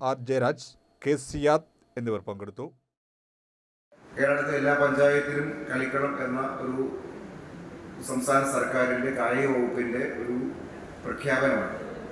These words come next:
Speaker 2: ഒരു പദ്ധതിയാണ്. അത് ഘട്ടം ഘട്ടമായി നടപ്പാക്കാൻ മാത്രമാണ് കഴിയുക. എല്ലാ പഞ്ചായത്തിലും ഒറ്റയടിക്ക് നടപ്പാക്കാൻ കഴിയില്ല.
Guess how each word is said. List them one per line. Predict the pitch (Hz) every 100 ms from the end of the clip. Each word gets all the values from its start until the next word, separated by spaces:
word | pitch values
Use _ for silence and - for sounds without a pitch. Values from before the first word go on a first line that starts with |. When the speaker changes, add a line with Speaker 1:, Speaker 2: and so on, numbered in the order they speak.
| - - - - - - - 120
Speaker 2:
ഒരു | 131 127
പദ്ധതിയാണ്. | - 135 117 110 - - - - - - - - - - - - - - - -
അത് | 143 147 160 -
ഘട്ടം | 147 165 170
ഘട്ടമായി | 170 160 165 156
നടപ്പാക്കാൻ | 143 151 147 151 143
മാത്രമാണ് | 135 139 135 131
കഴിയുക. | 113 110 110 113 - - - -
എല്ലാ | 120 127 131
പഞ്ചായത്തിലും | 135 135 135 135 135 135 127
ഒറ്റയടിക്ക് | 127 147 135 135 131
നടപ്പാക്കാൻ | 123 123 123 123
കഴിയില്ല. | 117 107 92